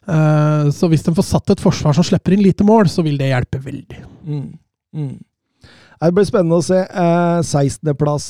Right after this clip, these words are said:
Speaker 2: eh, sier vi dem, eh, de, de har vært litt varierende i treningskampen også, så jeg, jeg tenker det er greit å sette dem der.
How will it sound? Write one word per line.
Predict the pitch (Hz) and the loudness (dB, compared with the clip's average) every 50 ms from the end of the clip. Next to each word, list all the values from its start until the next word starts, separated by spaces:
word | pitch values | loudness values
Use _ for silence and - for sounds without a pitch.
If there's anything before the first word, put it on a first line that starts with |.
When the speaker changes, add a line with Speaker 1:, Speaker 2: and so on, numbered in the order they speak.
| - | -8
Speaker 2:
eh, | - 165 156 147 | -8 -8 -8 -8
sier | - - 147 127 127 131 135 135 131 135 127 113 - 131 | -6 -6 -4 -2 0 0 -2 -2 -4 -6 -8 -8 -10 -8
vi | 131 127 123 127 135 139 139 131 | -6 -6 -4 -4 -4 -4 -4 -4
dem, | 127 131 127 127 127 127 | -4 -6 -6 -6 -6 -6
eh, | 127 127 127 127 123 123 120 120 120 127 127 - _ _ _ _ _ _ _ _ _ - | -6 -6 -6 -6 -6 -6 -6 -6 -8 -10 -14 -20 _ _ _ _ _ _ _ _ _ -12
de, | 127 127 123 104 113 - | -10 -10 -10 -10 -12 -14
de | - 156 147 143 | -14 -8 -4 -2
har | 143 143 143 | -2 -2 -2
vært | 147 143 - | -4 -4 -2
litt | 147 135 | -4 -2
varierende | 131 135 131 127 127 120 113 110 113 113 123 123 | -2 -2 -2 -2 -2 -4 -4 -6 -6 -8 -8 -8
i | 123 | -8
treningskampen | - - 123 113 101 104 101 107 - - 113 104 101 - - 107 | -8 -8 -8 -8 -8 -10 -14 -14 -14 -12 -12 -12 -10 -10 -12 -12
også, | 110 104 - - - | -12 -10 -10 -10 -10
så | 104 - | -10 -10
jeg, | - - - - - | -12 -14 -16 -16 -14
jeg | - 131 - | -12 -6 -6
tenker | 147 135 - - 139 131 | -6 -6 -4 -6 -6 -4
det | 135 127 | -4 -4
er | 131 143 | -4 -4
greit | 131 123 113 113 120 117 - - | -4 -4 -4 -4 -6 -6 -6 -8
å | 160 - | -6 -4
sette | - 123 - _ - 131 | -6 -6 -6 _ -8 -8
dem | 139 156 | -6 -6
der. | 143 135 151 175 - | -8 -8 -8 -8 -10